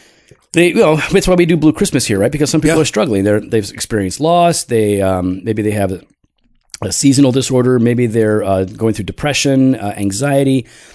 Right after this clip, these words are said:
Speaker 2: Uh,
Speaker 1: Uh,
Speaker 2: m-, m-, loneliness?
Speaker 1: Yeah, some people are just stinking lonely. Me, I like being alone. Leave me alone. But other people, like, feel the weight of
Speaker 2: Mm-hmm.
Speaker 1: isolation, and they begin to despair. And so the holidays can be hard for some people. And even for Christians,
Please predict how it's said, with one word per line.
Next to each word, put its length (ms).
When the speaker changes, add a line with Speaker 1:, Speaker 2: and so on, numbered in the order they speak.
Speaker 2:
Uh, 60
Speaker 1:
Uh, 240
Speaker 2:
m-, 120
m-, 60
loneliness? 640
Speaker 1:
Yeah, 220
some 160
people 220
are 60
just 460
stinking 340
lonely. 320
Me, 440
I 260
like 300
being 220
alone. 300
Leave 200
me 100
alone. 400
But 240
other 160
people, 420
like, 220
feel 300
the 80
weight 380
of 160
Speaker 2:
Mm-hmm. 100
Speaker 1:
isolation, 680
and 180
they 120
begin 380
to 120
despair. 640
And 100
so 100
the 120
holidays 340
can 120
be 100
hard 340
for 80
some 220
people. 400
And 140
even 340
for 160
Christians, 880